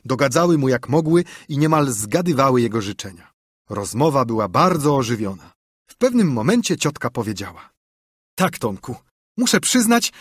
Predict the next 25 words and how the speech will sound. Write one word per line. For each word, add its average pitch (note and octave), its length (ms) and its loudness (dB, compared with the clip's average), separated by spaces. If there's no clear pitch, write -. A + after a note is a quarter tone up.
że B2+ 200 0
żart B3 340 0
udał G#3 300 0
ci D#3 140 -4
się C3 140 -2
nadzwyczajnie. E3+ 800 -2
My F#3 120 4
tu C4 120 0
wszyscy G3 340 0
przez G3 240 -2
cały C4+ 340 2
tydzień G3 400 4
zadręczaliśmy E3+ 720 0
się F#3 120 2
ze E3 120 0
zmartwienia, D#3 540 2
a C3+ 100 0
wyście A3 320 2
się G3 120 0
tam D#3+ 160 0
wesoło D#3 340 2
bawili. B2 460 -2
To B2 100 -4
bardzo F#3 280 2
smutne, F3 560 2